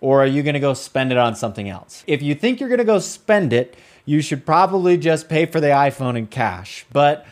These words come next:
if you think that you're gonna put that into your brokerage account, um, then certainly, you know, always take advantage of zero percent A P Rs. In life, you gotta, you gotta calculate your runway. You know, family finance, one-on-one,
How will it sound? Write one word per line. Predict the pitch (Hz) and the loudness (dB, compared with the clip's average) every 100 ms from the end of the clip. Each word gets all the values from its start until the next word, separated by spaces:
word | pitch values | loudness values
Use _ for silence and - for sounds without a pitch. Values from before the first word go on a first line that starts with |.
| - - | -14 -6
if | 160 | -4
you | 160 | -4
think | 160 214 214 | -2 -4 0
that | 190 | -2
you're | 156 156 | 0 0
gonna | 156 | 0
put | 131 180 175 | 0 -2 0
that | 160 151 | 2 2
into | 147 135 | 2 0
your | 123 | 0
brokerage | 95 123 180 226 220 | 2 2 2 0 -6
account, | 214 - 220 240 302 _ _ _ _ - | -6 -4 -4 -4 -10 _ _ _ _ -4
um, | 160 151 143 131 117 113 - - | 0 2 2 0 -4 -8 -12 -4
then | 127 151 147 143 139 147 _ | 0 2 2 0 -2 -6 _
certainly, | - - 220 185 156 139 131 | -12 -2 0 0 0 0 0
you | 131 | 0
know, | 131 127 - _ | -2 -4 -10 _
always | 143 151 151 | 2 2 2
take | - 160 147 | -2 -4 -4
advantage | 117 131 127 120 110 | -4 -2 -2 -2 -4
of | 107 | -6
zero | 104 113 | -4 -4
percent | 113 117 - 107 | -4 -6 -6 -6
A | 101 | -6
P | - 104 | -8 -8
Rs. | 95 92 92 - - | -8 -10 -18 -20 -12
In | - 175 | -4 0
life, | 170 208 240 - | 0 0 -2 -4
you | 170 | 2
gotta, | 190 226 208 | 4 4 0
you | 165 | 0
gotta | 160 220 | 2 2
calculate | - 160 170 165 143 131 127 | 0 -2 -2 -2 -2 -2 -2
your | 117 113 | -4 -6
runway. | 104 101 101 98 - 107 _ | -4 -4 -6 -10 -12 -18 _
You | - | -6
know, | 120 | -6
family | 110 151 180 196 180 | -2 0 0 0 -2
finance, | 175 170 165 156 - | -2 0 0 -2 -2
one-on-one, | 135 156 160 156 135 135 131 127 | -2 0 0 0 0 0 0 -4